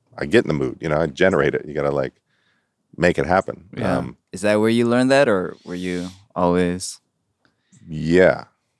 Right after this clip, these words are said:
Speaker 2: Yeah.
Speaker 1: Yeah. It, it is where I did it, 'cause I did not feel like it. <laughs> There's actually a hilarious example of this when I turned thirty. So I must have been doing it, you know, two and a half years, something like that. My thirtieth birthday,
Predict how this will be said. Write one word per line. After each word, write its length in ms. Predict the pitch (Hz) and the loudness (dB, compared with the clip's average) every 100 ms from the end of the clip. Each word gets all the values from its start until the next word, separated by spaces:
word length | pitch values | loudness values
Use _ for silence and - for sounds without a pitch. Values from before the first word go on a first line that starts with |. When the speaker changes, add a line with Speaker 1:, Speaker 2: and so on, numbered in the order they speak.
| _ - | _ -18
Speaker 2:
Yeah. 220 | 85 78 95 _ _ _ - | -14 -14 -16 _ _ _ 0
Speaker 1:
Yeah. 280 | 120 98 - _ _ _ _ _ _ _ _ _ _ | 4 4 2 _ _ _ _ _ _ _ _ _ _
It, 80 | 92 | 0
it 360 | 92 90 80 95 | 2 2 2 2
is 180 | 110 90 | 2 2
where 140 | 90 | 2
I 80 | 82 | 2
did 180 | 76 80 | 0 -2
it, 40 | 78 | 0
'cause 180 | 120 | 2
I 100 | 110 107 | 2 2
did 120 | 92 | 2
not 220 | 110 165 | 0 -2
feel 140 | 76 | -4
like 160 | 67 65 | -4 -4
it. 120 | 73 - 82 | -6 -6 -8
<laughs> 220 | - 135 | -2 0
There's 280 | - 139 - | 2 0 0
actually 300 | 117 107 110 | -2 0 2
a 20 | 92 | 4
hilarious 680 | 92 95 101 92 85 - - _ _ _ _ - | 4 2 2 2 -2 -6 -20 _ _ _ _ -8
example 600 | 87 82 92 98 90 80 | -6 2 4 4 4 4
of 180 | 73 71 | 4 0
this 400 | 71 69 - - _ _ _ _ _ _ _ - | 0 0 -2 -16 _ _ _ _ _ _ _ -2
when 140 | 85 | 2
I 80 | 80 | 2
turned 340 | - 80 71 | 0 -2 -4
thirty. 360 | 85 87 71 55 | -8 -6 -6 -8
So 200 | - 80 | 0 2
I 160 | 76 76 | 4 2
must 220 | 73 80 | -2 -6
have 120 | 71 | -6
been 60 | 71 | -4
doing 180 | 76 71 | -4 -4
it, 40 | |
you 60 | 80 | -6
know, 100 | 67 | -8
two 160 | - | -4
and 80 | 80 | -2
a 40 | 76 | -2
half 140 | - | 0
years, 180 | 76 78 | -2 0
something 160 | - - | -4 -6
like 100 | 73 | 0
that. 240 | 80 92 _ _ _ - - _ _ _ - | 0 0 _ _ _ -20 -20 _ _ _ -4
My 140 | 73 | -2
thirtieth 420 | 76 90 87 80 | 2 4 4 4
birthday, 540 | 80 90 92 78 71 | 4 2 4 0 0